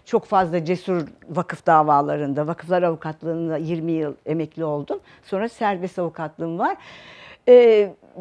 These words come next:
çok önemli davalarda haksız olunduğu zaman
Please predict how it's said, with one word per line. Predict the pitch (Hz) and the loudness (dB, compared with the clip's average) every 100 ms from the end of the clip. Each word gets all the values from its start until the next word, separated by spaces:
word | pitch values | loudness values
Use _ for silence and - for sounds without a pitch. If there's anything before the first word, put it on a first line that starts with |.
| 185 - | -16 -4
çok | 349 - | -2 2
önemli | 214 202 196 185 | 2 2 0 2
davalarda | 220 233 240 247 233 220 220 285 | 4 6 8 6 6 6 4 2
haksız | 262 262 254 | 2 0 -2
olunduğu | 320 294 294 262 339 | 0 4 2 2 2
zaman | 339 226 220 | 4 4 4